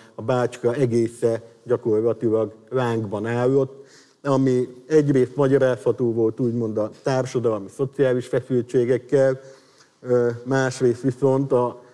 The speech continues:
nemzeti, ö, feszültségek is, ö, egyre nagyobb lánggal és ébbel éltek, olyannyira, hogy teszem azt, a Duna mentén, ö,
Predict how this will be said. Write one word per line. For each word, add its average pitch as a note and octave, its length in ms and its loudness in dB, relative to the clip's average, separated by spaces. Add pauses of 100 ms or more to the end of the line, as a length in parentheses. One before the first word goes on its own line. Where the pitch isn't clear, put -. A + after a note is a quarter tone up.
(120)
nemzeti, B2 840 0 (240)
ö, A#2 120 -2 (100)
feszültségek A#2+ 880 0
is, A#2+ 260 -4
ö, A#2 80 2
egyre A#2 580 0 (160)
nagyobb A#2 640 0 (220)
lánggal A#2+ 540 0
és A2 220 -4
ébbel A2+ 480 0 (320)
éltek, C#3+ 540 2
olyannyira, B2+ 680 4
hogy A2+ 140 0
teszem A#2 340 -4
azt, A#2 220 -6
a A2+ 60 0
Duna A#2+ 300 0
mentén, B2 720 2 (340)
ö, A#2+ 520 2